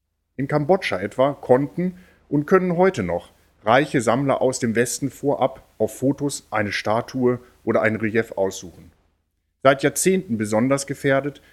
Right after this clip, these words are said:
sind die riesigen Tempelanlagen von Angkor Wat. Schon die französischen Kolonialherren ließen hier ungezählte Objekte aus dem Stein sägen und in die Museen von Paris schaffen. Heute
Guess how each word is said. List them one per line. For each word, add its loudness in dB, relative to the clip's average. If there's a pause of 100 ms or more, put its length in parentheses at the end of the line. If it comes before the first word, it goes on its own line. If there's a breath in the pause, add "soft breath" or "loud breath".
(100)
sind -4
die 4
riesigen -2
Tempelanlagen 0
von -6
Angkor -2
Wat. -12 (640)
Schon 0
die -2
französischen -2
Kolonialherren 0
ließen -4
hier 0 (300 loud breath)
ungezählte 0
Objekte -2
aus -2
dem -6
Stein -2
sägen -2 (240 soft breath)
und -2
in -2
die -2
Museen -2
von -8
Paris -10
schaffen. -12 (1120)
Heute 0